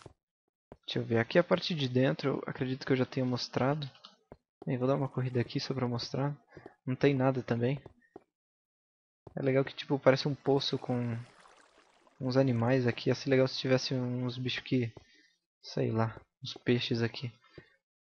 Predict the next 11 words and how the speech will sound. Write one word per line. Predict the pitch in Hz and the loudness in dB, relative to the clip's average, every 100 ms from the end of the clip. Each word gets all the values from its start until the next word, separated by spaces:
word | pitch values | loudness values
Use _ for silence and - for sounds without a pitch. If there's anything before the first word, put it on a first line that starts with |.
| - _ - - _ - - _ - | -20 _ -20 -20 _ -20 -20 _ -2
Mas | 127 | 0
vamos | 139 151 - | 0 -2 -4
continuar. | - 151 - 170 120 104 - - _ _ - _ _ - _ _ - _ | -4 -2 0 2 2 2 -4 -16 _ _ -20 _ _ -20 _ _ -20 _
Vamos | 185 73 - - - - _ - - _ _ | -6 -4 -4 -4 -6 -10 _ -20 -20 _ _
procurar | - - - 131 123 123 | -12 -8 0 4 6 4
aqui. | 117 - 135 135 _ _ _ _ - _ _ - _ _ | 2 0 -2 -2 _ _ _ _ -20 _ _ -20 _ _
Vamos | 147 147 | -6 -4
procurar | 165 170 156 | 0 4 4
não, | 123 117 | 2 0
vamos | 131 147 | 0 0
mostrar. | 147 135 - - 139 | 0 -2 -4 0 0